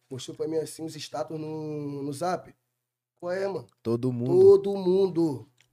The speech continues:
Speaker 1: Status de todo mundo. Rrr, a prévia estourou no WhatsApp. Aí eu fui olhar o Twitter dele.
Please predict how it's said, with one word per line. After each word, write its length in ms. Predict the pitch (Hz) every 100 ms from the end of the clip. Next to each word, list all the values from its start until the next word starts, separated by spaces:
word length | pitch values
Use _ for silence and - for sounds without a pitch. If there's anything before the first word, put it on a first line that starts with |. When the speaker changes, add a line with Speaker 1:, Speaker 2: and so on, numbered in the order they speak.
| _
Speaker 1:
Status 420 | - - 339 - 156
de 60 |
todo 220 | - 175 170
mundo. 840 | 170 143 147 156 160 165 165 160
Rrr, 20 | 151
a 60 |
prévia 220 | 165 170 175
estourou 240 | 190 185
no 60 | 185
WhatsApp. 580 | 185 180 185 190 147 - _ _ _ _
Aí 80 | 180
eu 60 | 175
fui 120 | 202
olhar 100 | 196
o 40 |
Twitter 340 | 202 202 202 202
dele. 440 | 196 202 143